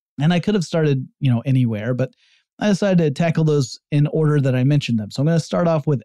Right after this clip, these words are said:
ethical sourcing. It is very easy for us to be reductive in our thinking when we look at any particular electronic device.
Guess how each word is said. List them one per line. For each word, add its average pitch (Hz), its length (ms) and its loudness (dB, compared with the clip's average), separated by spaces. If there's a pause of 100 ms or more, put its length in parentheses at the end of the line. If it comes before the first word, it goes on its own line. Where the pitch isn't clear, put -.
ethical 131 480 -2
sourcing. 117 600 -6 (1120)
It 196 100 2
is 214 140 2
very 226 260 2
easy 180 580 0 (160)
for 156 200 -2
us 139 200 0
to 156 80 0
be 139 120 2
reductive 156 640 0
in 143 140 0
our 143 120 2
thinking 113 680 -2 (140)
when 139 260 2
we 139 140 2
look 135 240 0
at 139 120 -2
any 139 240 0
particular 127 680 -4
electronic 113 580 -8
device. 117 560 -6